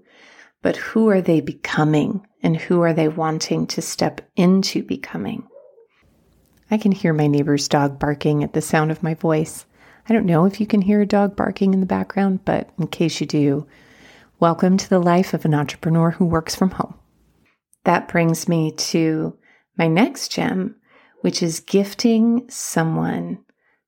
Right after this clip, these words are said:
something that helps them step outside their power zone. So when I say power zone,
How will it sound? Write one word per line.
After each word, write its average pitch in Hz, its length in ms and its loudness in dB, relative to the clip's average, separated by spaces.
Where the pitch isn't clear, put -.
something 180 520 0
that 180 140 0
helps - 520 -2
them 156 260 -4
step - 640 -2
outside 156 960 -4
their 165 180 0
power - 720 -4
zone. - 500 -2
So 175 360 2
when 170 100 2
I 165 80 4
say 190 220 0
power 285 480 2
zone, 156 600 -2